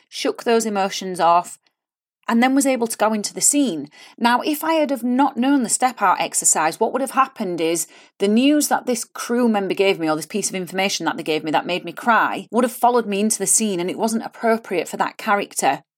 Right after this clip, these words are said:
And that would have made it harder for me to connect to the character. You need to be learning exercises like this, and you can learn them inside of the Method Actor Circle.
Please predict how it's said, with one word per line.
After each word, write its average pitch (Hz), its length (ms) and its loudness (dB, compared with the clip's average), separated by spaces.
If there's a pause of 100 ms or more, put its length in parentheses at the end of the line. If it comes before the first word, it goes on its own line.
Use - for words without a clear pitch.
(160)
And 214 140 2
that 226 140 2
would 220 80 0
have 220 100 -2
made 202 220 -2
it - 240 -8
harder 233 240 4
for - 160 -12
me 180 180 -6
to - 140 -8
connect 196 380 -8
to 185 100 -4
the 165 80 -10
character. - 680 -4 (320)
You 254 440 0
need 330 160 2
to - 60 -6
be 294 100 0
learning 254 800 2
exercises 196 760 2
like 214 280 2
this, 175 180 -6
and 185 100 -8
you 190 60 -8
can 190 240 -10
learn 240 380 0
them 156 240 -2
inside 226 440 2
of 214 80 -8
the 196 80 -4
Method 208 240 -6
Actor - 280 -2
Circle. 208 720 0